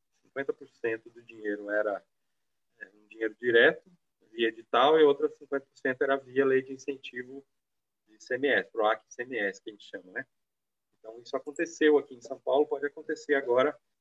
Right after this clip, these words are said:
com o Bolsonaro. Mas eu acho que a gente, é, o setor cultural, ele já é, já foi afetado já desde o governo Lula, não, do governo Lula não, do governo Dilma,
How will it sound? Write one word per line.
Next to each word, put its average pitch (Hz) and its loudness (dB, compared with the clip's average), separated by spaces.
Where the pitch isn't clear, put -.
com 123 -18
o - -20
Bolsonaro. 131 -2
Mas 131 0
eu 143 8
acho 147 4
que - 0
a 160 2
gente, 160 -6
é, 123 -2
o 120 -6
setor 135 -12
cultural, 127 -2
ele 139 -2
já 143 2
é, 131 2
já 131 -4
foi 143 0
afetado 135 0
já 127 2
desde 147 0
o - -16
governo 143 -6
Lula, 139 -10
não, 113 -20
do 113 -20
governo 127 -6
Lula 151 -4
não, 104 -10
do 113 -18
governo 151 0
Dilma, 127 -8